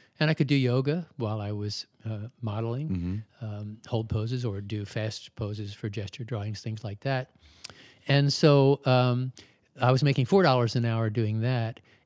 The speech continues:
Speaker 1: And, uh, the, my bandmate said, "Well, he'll pay you eight dollars an hour." So I was gonna double my income on a per hour basis,
Speaker 2: Sounds
Speaker 1: teaching
Speaker 2: pretty
Speaker 1: yoga.
Speaker 2: good, right?
Speaker 1: I did, s-, yeah, it sounded good to me at the time. Uh,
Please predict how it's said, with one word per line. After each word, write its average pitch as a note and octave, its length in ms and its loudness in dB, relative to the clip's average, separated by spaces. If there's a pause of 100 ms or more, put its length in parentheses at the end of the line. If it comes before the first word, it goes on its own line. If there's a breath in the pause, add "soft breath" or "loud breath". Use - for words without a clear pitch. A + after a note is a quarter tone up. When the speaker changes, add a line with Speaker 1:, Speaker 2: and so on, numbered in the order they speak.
(100)
Speaker 1:
And, A#2 480 0
uh, A2 340 0 (180)
the, A2 200 -2
my A2 220 -4
bandmate A#2 540 -4
said, A2+ 220 -4
"Well, A2 100 -2
he'll D#3 180 0
pay D#3 200 -2
you B2+ 120 -2
eight B2 200 -2
dollars A2+ 360 0
an B2 80 0
hour." D3+ 220 2
So B2+ 120 0
I C3+ 40 0
was D#3 100 0
gonna A2 200 -6
double B2 320 -6
my A#2 200 -10
income A2+ 560 -12 (260 soft breath)
on G#2 120 -16
a G#2+ 40 -16
per A#2+ 240 -10
hour G#2+ 220 -10
basis, B2+ 540 -12 (240 soft breath)
Speaker 2:
Sounds - 240 -4
Speaker 1:
teaching C3+ 80 -6
Speaker 2:
pretty F2 140 0
Speaker 1:
yoga. G2+ 120 2
Speaker 2:
good, F#2 220 2
right? F2 200 -2
Speaker 1:
I F3 100 0
did, A3+ 240 -2
s-, - 120 -8
yeah, F#3 280 0
it A2 100 -6
sounded C3+ 260 -2
good C3+ 140 -4
to C3 80 -4
me C3 80 2
at A#2 80 0
the B2+ 80 -4
time. F#3 340 2 (300 loud breath)
Uh, C3+ 220 2